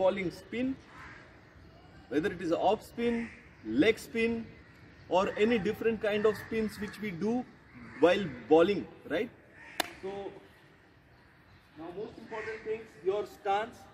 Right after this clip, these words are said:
the how you start. So I, I will keep it with you. It is all your style.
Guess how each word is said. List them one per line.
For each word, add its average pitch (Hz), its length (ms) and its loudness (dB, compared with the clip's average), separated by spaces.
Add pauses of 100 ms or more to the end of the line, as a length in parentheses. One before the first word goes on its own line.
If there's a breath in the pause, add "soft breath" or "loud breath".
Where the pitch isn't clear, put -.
(140)
the 302 100 -6
how 349 180 0
you - 200 -6 (100)
start. - 360 -6 (540)
So 170 100 -4
I, 185 180 0 (200)
I - 20 2
will 202 240 -2
keep 202 180 -8
it - 140 -8
with - 160 2
you. 160 200 2 (360)
It 151 100 -4
is 180 140 2
all 185 200 6
your 175 360 6
style. 185 340 -2